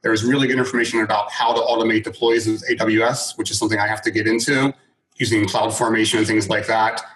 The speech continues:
And he just covers a lot of that stuff, how it relates specifically to Elixir, which is really, really cool and something that I don't find out there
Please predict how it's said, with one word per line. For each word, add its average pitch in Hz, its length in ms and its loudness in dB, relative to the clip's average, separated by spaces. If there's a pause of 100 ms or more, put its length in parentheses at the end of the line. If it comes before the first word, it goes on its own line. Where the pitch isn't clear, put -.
And 110 100 0
he 127 100 2
just 127 160 0
covers 123 220 0
a 117 40 2
lot 120 160 0
of 113 60 0
that 117 100 0
stuff, 110 200 -2
how 120 220 0
it 117 80 -2
relates 110 300 0
specifically 120 720 0
to 117 320 0
Elixir, 104 680 -2
which 107 180 -2
is 104 100 0
really, 107 380 0
really 104 300 -2
cool 104 440 0 (220)
and 104 140 -4
something 110 220 2
that 107 100 2
I 107 60 0
don't 117 220 -2
find 107 640 0 (100)
out 104 180 -4
there 98 360 -2